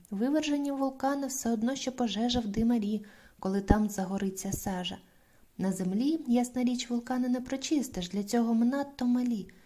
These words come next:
тому вони й завдають нам стільки лиха. Пойнятий смуток маленький принц вирвав також останні паростки баобабів. Він думав, що ніколи більше не повернеться,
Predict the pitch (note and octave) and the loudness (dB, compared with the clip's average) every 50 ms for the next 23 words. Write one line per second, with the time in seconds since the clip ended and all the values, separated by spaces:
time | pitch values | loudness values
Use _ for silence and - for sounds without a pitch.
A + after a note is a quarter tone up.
0 | - _ _ _ _ - - B3+ D#4 G4+ G#4 F#4 D#4 C4 C4+ C#4+ D4+ D4 C4+ - | -20 _ _ _ _ -8 -4 -2 -2 0 0 0 0 0 2 2 0 0 0 0
1 | A#3 G#3 F#3+ G3 F#3+ F#3 G3 G3+ G3+ - - E3+ E3+ - - - B3 B3 B3+ - | 0 0 0 -2 -2 0 0 -2 -2 -4 -6 -6 -6 -6 -6 -6 -6 -6 -6 -6
2 | - A3 G3 F#3 F#3 F3+ - - - F3 F3+ - - - _ _ _ _ - - | -6 -4 -4 -4 -6 -8 -10 -10 -12 -12 -12 -14 -16 -20 _ _ _ _ -20 -20
3 | - - - - - - - - _ _ _ _ - A#3 B3+ D#4+ G#4 A4 A4 - | -20 -20 -20 -20 -20 -20 -20 -20 _ _ _ _ 0 2 2 2 0 0 0 -2
4 | C4+ B3 B3+ - C4 D#4+ G#4+ - - F4+ E4+ D4 C#4 C#4 C#4 C#4 C4+ C4+ - A3 | -2 -2 -2 -2 -2 -2 -2 -4 -4 -4 -4 -2 0 0 0 0 0 -2 -4 -4
5 | A3 - C#4+ E4 F4 D#4+ - - - A#3+ B3+ B3 C4 A#3+ A3+ - - A#3+ A#3 - | -2 -2 -2 -2 -2 -4 -8 -6 -4 -2 -2 0 0 -2 -2 -2 -2 -2 -2 -2
6 | A3+ - - G3 - - - C4 C#4+ E4 E4 D#4+ D4+ D4 C#4 - G3 G#3 G#3+ G#3+ | -4 -4 -6 -8 -8 -6 -4 -2 -2 0 -2 -2 -2 -4 -4 -4 -4 -4 -4 -4
7 | G#3 - - - F#3 F3 F3+ F3+ F3+ F3 F3+ F#3 F3+ F3+ F3 F3+ F3+ F3+ - - | -6 -8 -10 -10 -8 -6 -6 -6 -6 -6 -6 -8 -8 -8 -8 -8 -10 -10 -12 -16
8 | - - - - A3 B3 C#4+ D4 C#4 D4 C#4+ C#4+ C#4 C#4 - - C#4 D4+ D#4 D#4 | -20 -20 -12 -6 -2 0 0 2 2 2 2 2 0 -2 -4 -4 -6 -6 -2 0
9 | F4+ F#4 F#4+ E4+ - D#4+ D4+ D4+ - C#4 C4+ C4 - A#3+ G#3+ G#3+ G#3+ G#3 G3+ G3 | 0 2 2 2 2 0 0 0 0 -2 -4 -2 -2 -2 -2 0 0 0 -2 -4
10 | G3 G3 - - - - | -6 -6 -10 -12 -14 -10